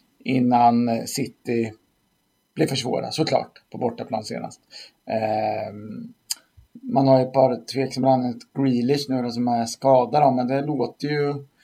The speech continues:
ganska hoppfullt ändå, eh, sådär. Så att, ehm, vi får se. Det, det kan säkerligen mörkas lite en del när det gäller sådana spelare.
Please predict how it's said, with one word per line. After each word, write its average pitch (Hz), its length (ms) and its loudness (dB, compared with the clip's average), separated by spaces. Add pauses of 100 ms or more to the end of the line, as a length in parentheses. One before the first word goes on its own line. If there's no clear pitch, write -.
(440)
ganska 151 280 2
hoppfullt - 440 -4
ändå, 107 640 -4
eh, - 220 -8
sådär. - 320 -6
Så - 160 -8
att, - 240 -6
ehm, 110 280 -8 (600)
vi 165 120 -2
får 175 140 2
se. 139 240 2 (100)
Det, 143 280 2 (280)
det - 400 -4
kan 131 140 0
säkerligen 147 460 2
mörkas 143 420 0
lite 135 240 -4
en 123 60 0
del 120 300 0 (840)
när 127 140 0
det 127 60 2
gäller 123 160 2
sådana 117 280 -2
spelare. 117 380 -4